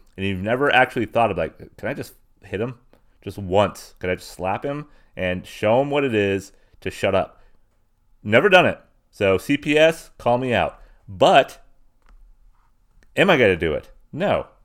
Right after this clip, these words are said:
I'm not like that. I'm not a violent guy in that way, eh, yet. But it's not gonna happen. But when he gets like that, I'm like, "Rrr, rrr."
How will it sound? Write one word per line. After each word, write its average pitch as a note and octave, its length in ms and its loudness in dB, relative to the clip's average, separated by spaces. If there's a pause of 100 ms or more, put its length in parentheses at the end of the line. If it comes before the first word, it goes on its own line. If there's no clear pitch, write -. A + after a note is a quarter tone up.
I'm G#2 160 -4
not C3+ 160 0
like C#3 220 4
that. C#2 320 -8
I'm F2 120 -8
not A2 160 0
a A2+ 60 4
violent G#2 420 0
guy G2+ 260 0
in F2+ 240 -6
that F#2 240 -2
way, B2+ 380 0 (680)
eh, F4 680 -8
yet. B3+ 420 0 (1080)
But C3 160 0
it's - 80 0
not E3+ 160 4
gonna G#2 120 4
happen. D#2 260 -4 (360)
But D#3 220 2
when D#3 100 4
he C#3+ 60 -2
gets C#3+ 200 2
like C#3 140 2
that, G2+ 140 2
I'm F#2+ 80 -2
like, F2+ 100 -4
"Rrr, F#3 840 4
rrr." - 1200 4